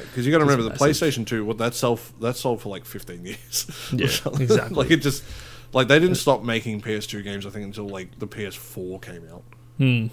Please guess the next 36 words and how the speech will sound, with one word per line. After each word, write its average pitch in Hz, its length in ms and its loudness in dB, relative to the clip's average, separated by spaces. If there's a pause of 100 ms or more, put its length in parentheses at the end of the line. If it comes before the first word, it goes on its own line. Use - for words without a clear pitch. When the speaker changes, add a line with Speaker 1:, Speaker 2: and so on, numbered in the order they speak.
(280)
Speaker 2:
And 127 120 2
this 127 160 2
is 123 80 4
Speaker 1:
Yeah. - 80 0
Speaker 2:
seventy-four 120 500 4
million 120 300 4
in 110 100 -2
four 113 340 0
years. 107 460 -6 (340)
It's 127 140 0
just, 127 180 2
it's - 100 6
Speaker 1:
Yeah, - 40 12
Speaker 2:
already 147 120 10
Speaker 1:
it's 113 60 2
Speaker 2:
sold, 127 200 10
outsold 117 560 2
the 113 80 -2
Xbox. 113 400 -4
It's 120 80 0
just, 117 240 -6 (200)
it's 151 160 -2
crazy. 117 520 -6 (640)
Speaker 1:
Yeah. 107 200 -2
Speaker 2:
But, 143 140 12
um, 139 300 10 (760)
next 156 600 6
topic 151 480 4
is, 135 760 8 (280)
uh, 131 540 6 (100)
Pikmin 131 520 4 (220)
is 139 240 10
getting 160 320 8
its 143 120 4
Speaker 1:
Mm. 151 100 0
Speaker 2:
own 143 460 6